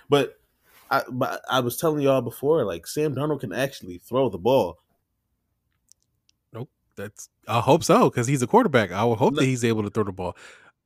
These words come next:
Speaker 2: We'll, we'll see.
Speaker 1: <laughs>
Speaker 2: I'm not, I don't think that he's gonna make it. Uh, he'll, he
Speaker 1: Top
Speaker 2: won't
Speaker 1: twenty
Speaker 2: be
Speaker 1: is a, is, you know how, like, this is, that's a huge list.
Speaker 2: It
Speaker 1: Okay,
Speaker 2: is.
Speaker 1: so I'm gonna, let me read
Speaker 2: But
Speaker 1: off
Speaker 2: right
Speaker 1: some
Speaker 2: now
Speaker 1: names and let me see if,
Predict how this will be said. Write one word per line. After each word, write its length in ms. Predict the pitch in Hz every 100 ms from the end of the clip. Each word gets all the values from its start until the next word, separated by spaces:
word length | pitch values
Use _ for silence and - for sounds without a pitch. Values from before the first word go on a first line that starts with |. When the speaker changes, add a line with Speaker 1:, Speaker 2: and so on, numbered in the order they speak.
| -
Speaker 2:
We'll, 300 | 147 240 226
we'll 260 | 175 220 202
see. 340 | - 123 92 - _
Speaker 1:
<laughs> 180 | _
Speaker 2:
I'm 200 | 131 160 175
not, 220 | 180 143
I 60 | 156
don't 160 | 175
think 140 | 156 139
that 80 | 135
he's 160 | 135
gonna 180 | 120 113
make 240 | 107 98 98
it. 140 | - _
Uh, 180 | 110 123
he'll, 240 | 117 165 170
he 800 | - _ _ _ _ _ - -
Speaker 1:
Top 160 | 160
Speaker 2:
won't 160 | 151 190
Speaker 1:
twenty 140 | 370 175
Speaker 2:
be 180 | 170 - - 294 -
Speaker 1:
is 180 | 185 170
a, 160 | 165 - - _ _ -
is, 240 | 180 151 - - 120
you 120 | 175 233
know 160 | 247
how, 280 | 202 226 220
like, 480 | 143 113 135 127 - _ _ 135
this 260 | 311 -
is, 320 | 254 - - -
that's 280 | 202 349 -
a 260 | 339 311 240 _ - -
huge 360 | 233 247 226 -
list. 640 | - 208 170 101 - - _ _ _ _ _ _ _ _ _ -
Speaker 2:
It 60 | 156
Speaker 1:
Okay, 200 | 165 156
Speaker 2:
is. 80 | 104
Speaker 1:
so 240 | 147 - _ _ -
I'm 80 | 175
gonna, 120 | 170
let 120 | 170
me 80 | 202
read 60 | 139
Speaker 2:
But 60 |
Speaker 1:
off 40 | 147
Speaker 2:
right 160 | 175
Speaker 1:
some 100 | 170
Speaker 2:
now 240 | 175 175 160
Speaker 1:
names 260 | 107 104 -
and 140 | 120
let 120 | 135
me 100 | 147
see 340 | 143 151 135 110
if, 240 | 117 110